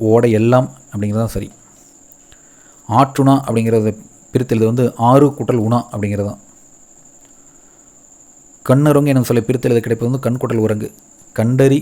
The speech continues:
எனும் சொல்லை பிரித்து எழுத கிடைப்பது கண், கண்டு கூட்டல் அரி. நான் ஞாபகம் வச்சுக்கணும். அவ்வுருவம் அப்படிங்கிற பிரித்து எழுத கிடைப்பது ஆ கூட்டல் உருவம். எவன்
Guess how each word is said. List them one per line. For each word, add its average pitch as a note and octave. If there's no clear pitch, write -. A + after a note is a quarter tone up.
எனும் A#2
சொல்லை A2+
பிரித்து A#2
எழுத A2+
கிடைப்பது A#2
கண், A#2+
கண்டு C3+
கூட்டல் C3+
அரி. A#2
நான் A2+
ஞாபகம் A2
வச்சுக்கணும். -
அவ்வுருவம் D3
அப்படிங்கிற A#2
பிரித்து A#2+
எழுத A2+
கிடைப்பது A#2
ஆ B2
கூட்டல் B2
உருவம். A2
எவன் B2+